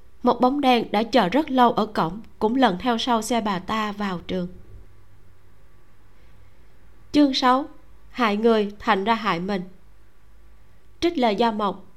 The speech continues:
Trong mối quan hệ ba người, người làm sai là đàn ông, nhưng thù hận lẫn nhau lại là phụ nữ.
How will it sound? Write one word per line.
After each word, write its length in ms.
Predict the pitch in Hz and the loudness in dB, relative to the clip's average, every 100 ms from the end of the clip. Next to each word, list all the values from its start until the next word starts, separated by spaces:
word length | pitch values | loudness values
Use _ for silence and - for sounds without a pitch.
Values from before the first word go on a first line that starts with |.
| - - - - - - - | -20 -20 -20 -18 -18 -6 0
Trong 160 | 277 | 2
mối 120 | 294 330 | 2 2
quan 160 | 277 | 0
hệ 180 | 240 196 | 0 0
ba 200 | 196 240 | 2 0
người, 340 | 226 214 202 185 - - - 226 | 0 -2 -2 -4 -12 -18 -4 6
người 160 | 233 | 8
làm 200 | 233 214 | 8 4
sai 240 | 220 277 262 | 2 2 4
là 120 | 240 | 4
đàn 240 | 208 196 | 2 2
ông, 220 | 247 262 254 - - - - - | 0 0 -2 -14 -18 -18 -12 0
nhưng 200 | 302 294 | 2 4
thù 180 | 269 208 | 6 6
hận 240 | 202 185 | 6 0
lẫn 260 | 202 175 247 | 2 0 0
nhau 320 | 262 240 220 | 0 0 -4
lại 200 | 208 202 | -2 0
là 100 | 190 | 0
phụ 220 | 185 185 170 | -2 -4 -4
nữ. 300 | 180 160 | -4 -4